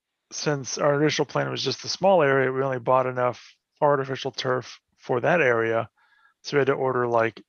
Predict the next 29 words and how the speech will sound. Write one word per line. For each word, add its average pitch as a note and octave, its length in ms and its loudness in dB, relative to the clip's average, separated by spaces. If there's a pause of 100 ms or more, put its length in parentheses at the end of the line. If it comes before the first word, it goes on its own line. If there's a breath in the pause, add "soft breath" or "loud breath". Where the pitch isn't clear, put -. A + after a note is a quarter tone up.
(400)
twice C#3+ 380 -2
as B2 120 -6
much A#2 560 -4 (140)
to - 100 -20
fill C3 140 -4
out A#2 80 -2
the C3 80 -4
rest B2 200 -2
of - 20 -20
the B2+ 140 -12
yard. A#2 360 -4 (640)
And D#3+ 100 -12
then C3 400 0 (160)
all C3+ 140 2
I, C3 220 0 (120)
I B2+ 100 -6
figured C3 260 0
out A#2+ 240 0 (360)
the D3 140 -8
day B2 180 0
after D#3+ 400 0
I B2 60 0
started, A#2 380 -6
like, A#2+ 160 -8
nailing B2 380 -2
it A#2+ 100 -6
into A#2+ 180 -6
the A2+ 100 -10
ground C3+ 480 -2